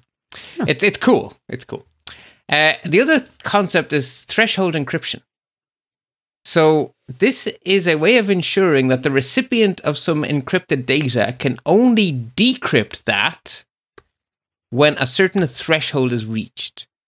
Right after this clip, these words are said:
Speaker 2: So you're sending
Speaker 1: Hmm.
Speaker 2: data, and none of the data can be decrypted until some sort of threshold is reached, and then all of the data can be decrypted.
Speaker 1: Wh-, what kind of threshold? Like a threshold of sameness?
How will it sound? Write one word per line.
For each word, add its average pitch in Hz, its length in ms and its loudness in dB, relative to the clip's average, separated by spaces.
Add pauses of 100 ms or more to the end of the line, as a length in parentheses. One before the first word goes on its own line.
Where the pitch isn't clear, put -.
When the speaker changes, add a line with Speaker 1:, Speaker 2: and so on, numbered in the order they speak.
(280)
Speaker 2:
So 147 100 -4
you're 160 160 2
sending 247 440 2
Speaker 1:
Hmm. 196 80 2
Speaker 2:
data, 156 560 0 (800)
and 147 400 0 (920)
none 170 480 2
of 226 100 2
the 190 60 0
data 170 260 0
can 160 140 -4
be 143 100 0
decrypted 120 760 -2
until 131 640 0 (480)
some 180 320 -2
sort 147 240 0
of 127 100 0
threshold 139 460 0
is 117 160 -4
reached, 135 460 -2
and 131 160 2
then 143 240 2 (120)
all 170 220 6
of 123 100 2
the 127 60 2
data 117 200 4
can 117 160 -2
be 110 120 -2
decrypted. - 500 -8 (1200)
Speaker 1:
Wh-, 180 260 0
what 196 220 0
kind 180 200 2
of 143 140 2
threshold? 143 640 -2
Like 127 180 0
a 123 40 0
threshold 151 520 2
of 127 200 2
sameness? 175 800 0